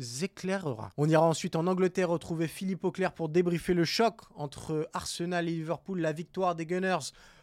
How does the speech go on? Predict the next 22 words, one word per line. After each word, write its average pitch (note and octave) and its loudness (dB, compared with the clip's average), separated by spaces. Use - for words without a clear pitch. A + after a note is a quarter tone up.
rebat G#3 6
encore A#3+ 2
un G3+ 2
peu G#3 0
plus F3+ -6
les F#3+ 2
cartes - 2
dans D3 -2
ce - -2
championnat E3+ -2
complètement D3+ -4
fou. G3+ -6
On D3+ -2
touchera - -10
aussi D3+ -6
un F#3+ 2
petit - -4
mot F3 0
des C#3+ -2
Blues D3+ -2
de E3 2
Chelsea. - -8